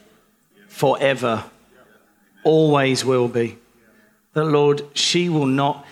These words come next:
in any way, like, die of cancer, even when she's really old, that the number of her days you will fulfill.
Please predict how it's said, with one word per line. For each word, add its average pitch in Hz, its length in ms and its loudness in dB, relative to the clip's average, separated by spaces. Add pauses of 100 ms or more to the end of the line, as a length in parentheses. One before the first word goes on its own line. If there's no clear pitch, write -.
(140)
in 135 140 -2
any 147 220 0
way, 135 240 0
like, 135 340 -4
die 143 260 0
of 147 240 -2
cancer, 156 720 -2
even 190 280 2
when 170 160 -2
she's 151 300 -4
really 151 500 2
old, 120 440 0 (420)
that 139 160 2
the 143 80 0
number 185 340 2
of 190 80 4
her 180 200 4
days 143 640 2
you 151 200 2
will 165 240 4
fulfill. 123 680 0